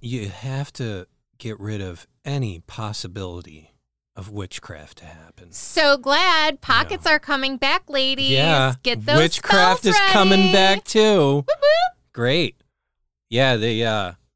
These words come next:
Speaker 1: necromancy and, uh, sorcery, they got a, they got a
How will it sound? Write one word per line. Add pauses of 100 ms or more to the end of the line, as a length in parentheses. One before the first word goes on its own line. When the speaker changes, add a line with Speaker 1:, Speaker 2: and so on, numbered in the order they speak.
(280)
Speaker 1:
necromancy
and,
uh, (500)
sorcery,
they
got
a, (340)
they
got
a